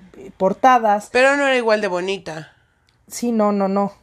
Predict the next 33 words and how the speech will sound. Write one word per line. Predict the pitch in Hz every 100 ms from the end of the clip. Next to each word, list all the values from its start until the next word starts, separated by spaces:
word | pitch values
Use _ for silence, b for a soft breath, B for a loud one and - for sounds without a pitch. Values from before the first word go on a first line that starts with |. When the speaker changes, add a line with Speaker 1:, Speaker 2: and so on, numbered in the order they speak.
| _
Speaker 1:
No, | 180 196
no | 196
era | 196
igual | 180 165
de | 151
bon-, | - - -
eh, | - -
de | 190 226
diferentes, | 220 220 202 190 202 165 135
güey. | 151
Son | 151 190
muy | 208
diferentes | 214 208 170 -
porque | - -
los | 175 175
ojos | 226 233 247
del, | 202 170 151
de | 165 165
Elizabeth | 175 190 190 -
Taylor, | 175 151 202 294
no, | 196 202 196 185
no, | 165
no. | 156 165
Es | -
que | -
Elizabeth | 175 190 165
Taylor | 156 175 170
también | 175 175
tiene | 185
unas | 180 170
películas. | - 139 135 156 185 175 214 277
No, | 349 370 359
no, | 381 -